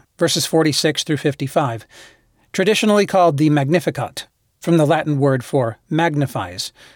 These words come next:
"My soul magnifies." The N I V renders this "glorifies the Lord." Jesus' mother says that her spirit rejoices in God my Savior,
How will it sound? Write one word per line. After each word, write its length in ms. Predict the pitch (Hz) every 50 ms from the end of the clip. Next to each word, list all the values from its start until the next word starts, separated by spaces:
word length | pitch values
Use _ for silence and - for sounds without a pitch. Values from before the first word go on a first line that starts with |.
| _ _ _ _ _ _ _ _ _ -
"My 100 | - 131
soul 380 | - - - 196 190 180 165
magnifies." 840 | 139 147 131 120 113 117 117 - - 127 104 - - 139 - - - _ _ _ _ _ _ _ _ _ -
The 140 | 160 160
N 100 | 165 156
I 160 | 151 147 139 135
V 160 | 135 143 131
renders 420 | 123 139 139 135 135 127 117 110
this 240 | 117 127 117 - - - -
"glorifies 800 | 135 147 160 170 165 143 - - 131 104 110 127 135 - - _ _ -
the 100 | - 151
Lord." 380 | 147 151 143 123 101 104 - _ _ _ _ _ _ _ _ _ -
Jesus' 480 | 139 131 226 226 220 247 220 240 226 175
mother 280 | 185 170 160 147 156
says 380 | 151 - - 185 160 160 156 131
that 140 | 131 156 127
her 120 | 147 160
spirit 400 | 151 - - - 170 165 170 185
rejoices 640 | 175 165 156 135 127 151 170 185 - - 165 135 117
in 120 | 139 131
God 340 | 135 127 160 160 160 151 127
my 160 | 143 151 147
Savior, 640 | 139 - - 165 151 143 120 123 107 92 78 - _